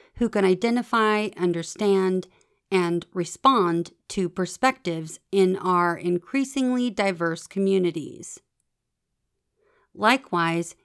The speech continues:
increasing the number of students from underrepresented backgrounds who join the ranks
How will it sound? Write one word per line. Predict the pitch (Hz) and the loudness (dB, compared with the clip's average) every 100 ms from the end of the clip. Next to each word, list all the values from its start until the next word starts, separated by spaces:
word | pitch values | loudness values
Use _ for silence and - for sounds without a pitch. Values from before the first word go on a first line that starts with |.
| _ | _
increasing | - 214 208 277 269 254 | -2 -2 0 -2 0 2
the | 196 | 4
number | 190 190 185 | 4 2 2
of | 175 165 | 0 -2
students | - 190 180 180 - | -4 -2 0 -2 -4
from | - 180 175 - | -2 -2 -2 0
underrepresented | 214 208 196 190 185 185 180 175 160 | 0 2 0 -2 -2 -2 0 0 0
backgrounds | 208 226 - 175 160 160 - _ _ _ - | -2 -2 -2 -4 -4 -6 -8 _ _ _ -6
who | 220 | -6
join | 175 208 220 247 254 | 0 0 2 2 2
the | 247 | 2
ranks | 196 185 185 - | 4 4 2 -4